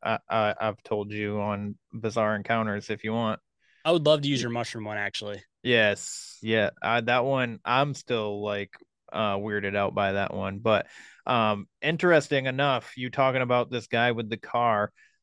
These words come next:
Speaker 1: Um, so the, um, a gentleman had come on my, on my show, uh, like, I think it's, like, tw-, episode twenty-eight. Uh, so it was a while ago.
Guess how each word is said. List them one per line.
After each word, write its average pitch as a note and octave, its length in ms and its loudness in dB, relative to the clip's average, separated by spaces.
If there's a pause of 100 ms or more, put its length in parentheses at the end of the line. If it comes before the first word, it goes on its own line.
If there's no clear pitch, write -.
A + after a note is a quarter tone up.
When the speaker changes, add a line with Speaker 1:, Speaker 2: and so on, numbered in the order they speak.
Speaker 1:
Um, G2+ 680 -2
so A#2+ 200 -4
the, A2 280 -4
um, G#2 540 2 (540)
a A#2+ 120 -2
gentleman C3 640 2
had B2 260 -2
come B2+ 180 -2
on A#2+ 240 -2
my, A2 160 0 (400)
on A2+ 360 -4
my C#3+ 220 4
show, A2+ 600 2
uh, G2+ 340 0 (800)
like, G#2+ 240 -6
I A2 80 -4
think C3 220 -2
it's, A#2 120 -6
like, G#2 180 -4
tw-, - 220 -16
episode A#2+ 420 -4
twenty-eight. A2+ 540 0 (1000)
Uh, G#2+ 360 2
so A2 160 -6
it - 20 0
was A#2+ 120 0
a B2+ 40 2
while A2+ 380 6
ago. G#2+ 420 0